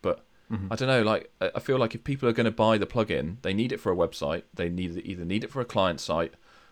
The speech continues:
Speaker 1: that they're getting paid to do anyway, or they need it for a personal project.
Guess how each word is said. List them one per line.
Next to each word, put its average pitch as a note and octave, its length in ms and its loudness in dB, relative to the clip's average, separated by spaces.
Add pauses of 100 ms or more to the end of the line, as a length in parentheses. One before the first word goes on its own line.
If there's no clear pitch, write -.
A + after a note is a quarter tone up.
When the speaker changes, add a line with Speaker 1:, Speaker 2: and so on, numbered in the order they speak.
(160)
Speaker 1:
that - 220 2
they're F2 180 2
getting D2+ 220 -4
paid F2 260 0
to - 60 -16
do F2 160 2
anyway, E2+ 340 4
or E2 100 4
they D#2+ 120 0
need G2+ 180 0
it - 60 -14
for - 100 -6
a F2+ 40 -4
personal F2 340 -4
project. E2+ 280 -6